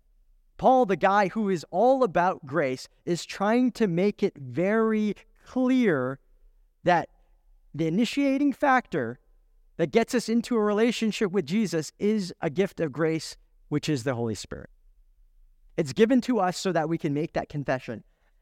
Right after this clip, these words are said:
Without the Holy Spirit, you cannot make Jesus Lord. You have the Hol-,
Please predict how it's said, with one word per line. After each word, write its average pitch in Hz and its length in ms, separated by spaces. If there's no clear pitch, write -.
Without 214 340
the 220 100
Holy 226 220
Spirit, - 400
you 170 200
cannot 196 640
make 156 220
Jesus 156 520
Lord. 127 380
You 143 100
have 208 300
the 240 120
Hol-, 190 240